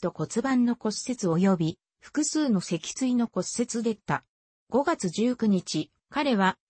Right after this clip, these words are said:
生命維持装置につながれ危険な状態にあり、今後の治療等の展開が難しい状態にあった。そして、事故から五日後の五月二十二日に病院で死去した。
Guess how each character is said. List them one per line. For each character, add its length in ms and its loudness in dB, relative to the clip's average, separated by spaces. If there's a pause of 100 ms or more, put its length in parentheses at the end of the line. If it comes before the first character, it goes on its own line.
生 280 2
命 240 0
維 120 -2
持 160 0
装 180 -2
置 240 0
に 120 4
つ 140 0
な 140 2
が 120 2
れ 140 0
危 120 -14
険 340 0
な 100 0
状 200 2
態 220 0
に 140 4
あ 80 2
り、 240 -4 (220)
今 280 2
後 120 2
の 120 0
治 160 -8
療 240 2
等 300 0
の 120 2
展 220 2
開 300 0
が 220 0 (220)
難 380 -2
し 280 -2
い 40 -4
状 220 -2
態 220 0
に 120 0
あ 60 0
っ 80 -6 (100)
た。 200 -6 (440)
そ 180 -2
し 140 -6
て、 260 -2 (200)
事 140 -2
故 160 -2
か 140 0
ら 100 2
五 240 -4
日 140 0
後 140 0
の 140 0
五 120 0
月 320 -2
二 180 2
十 220 2
二 180 0
日 340 0
に 240 0 (200)
病 300 2
院 180 -2
で 120 0
死 160 -6
去 160 0
し 140 -10
た。 200 -6